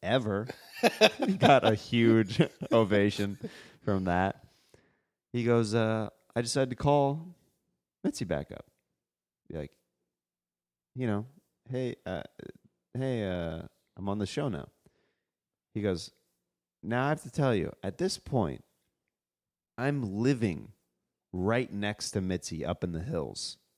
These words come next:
I have a house, a nice house that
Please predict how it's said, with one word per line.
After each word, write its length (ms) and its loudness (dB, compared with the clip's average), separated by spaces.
I 60 0
have 200 2
a 60 -2
house, 480 -2
a 80 -12
nice 340 -2
house 500 -4
that 460 0